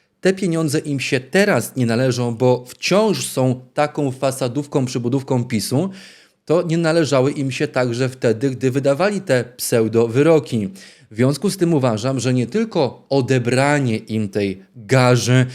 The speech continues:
tej puli pieniędzy przyniesie oczekiwany rezultat, ale także naliczenie im skutecznych odsetek po to, by właśnie zrekompensować stratę, jaką obywatele ponieśli z tytułu działania,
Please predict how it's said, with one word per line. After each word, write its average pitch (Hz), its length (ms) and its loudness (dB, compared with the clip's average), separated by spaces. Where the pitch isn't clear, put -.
tej 120 200 0
puli 127 320 -2
pieniędzy 123 500 0
przyniesie 131 640 0
oczekiwany 127 680 -2
rezultat, 113 640 0
ale 131 240 4
także 156 560 0
naliczenie 190 1080 4
im 143 300 2
skutecznych 175 760 -2
odsetek 147 420 0
po 151 160 4
to, 160 220 2
by 160 180 4
właśnie 123 580 0
zrekompensować 165 1300 2
stratę, 135 540 0
jaką 131 440 0
obywatele 143 920 4
ponieśli 117 640 -2
z 131 40 -8
tytułu 139 440 -2
działania, 127 600 4